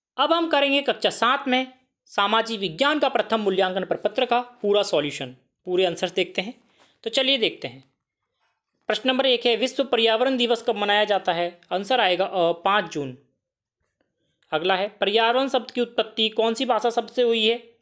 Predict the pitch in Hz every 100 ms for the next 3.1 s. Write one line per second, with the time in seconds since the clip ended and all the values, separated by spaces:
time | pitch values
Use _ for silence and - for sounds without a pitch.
0 | - 185 226 220 190 185 185 156 139 -
1 | - _ 151 135 156 131 - _ _ _
2 | _ _ _ _ _ _ _ 160 180 208
3 | 208